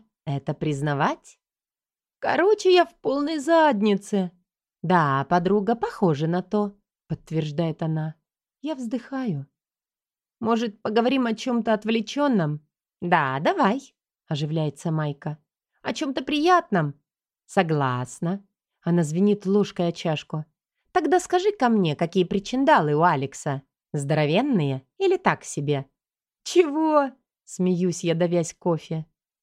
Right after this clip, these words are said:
«А что? Это же интересно. Верна ли не дающая веками мужчинам покоя женская теория насчёт размера волшебной палочки? Или важно просто умение ею колдовать?»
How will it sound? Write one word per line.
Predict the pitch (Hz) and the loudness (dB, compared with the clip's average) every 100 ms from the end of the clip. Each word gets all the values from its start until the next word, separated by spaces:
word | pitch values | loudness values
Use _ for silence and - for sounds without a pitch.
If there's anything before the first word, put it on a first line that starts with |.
| _ | _
«А | 330 320 | 2 2
что? | - - 269 247 254 247 226 - _ _ | 0 -4 0 2 4 4 2 -8 _ _
Это | 165 175 | 0 0
же | 165 | 2
интересно. | 185 196 240 277 294 208 - 151 135 _ _ _ - | 2 0 -2 -2 -2 -4 -4 -6 -6 _ _ _ -4
Верна | 180 339 381 440 254 | -2 2 2 2 2
ли | 165 156 | 2 2
не | 170 | 0
дающая | 175 202 233 240 - 175 | 4 4 4 0 0 0
веками | 165 196 233 202 170 | 2 0 2 2 2
мужчинам | 165 180 - 190 165 | 0 -2 -2 -2 0
покоя | 175 196 208 160 | -2 -2 0 0
женская | 151 175 156 - 160 | 0 -2 -4 -2 -4
теория | 147 - 160 160 151 | -2 -2 0 0 0
насчёт | 151 - 165 180 | -2 -4 -4 0
размера | 196 226 208 151 | 0 2 0 0
волшебной | 160 196 - 180 208 | 0 -4 -4 -2 -2
палочки? | 240 254 143 143 - 160 147 _ _ _ _ _ _ | 0 0 0 -4 -8 -6 -6 _ _ _ _ _ _
Или | 302 285 | -4 0
важно | 285 285 233 247 | 2 2 2 -2
просто | 262 269 - | 0 0 0
умение | 254 269 302 196 170 160 | 0 0 2 2 2 2
ею | 190 180 165 | 4 4 2
колдовать?» | 196 190 226 233 170 - - | 0 2 2 4 2 -2 -14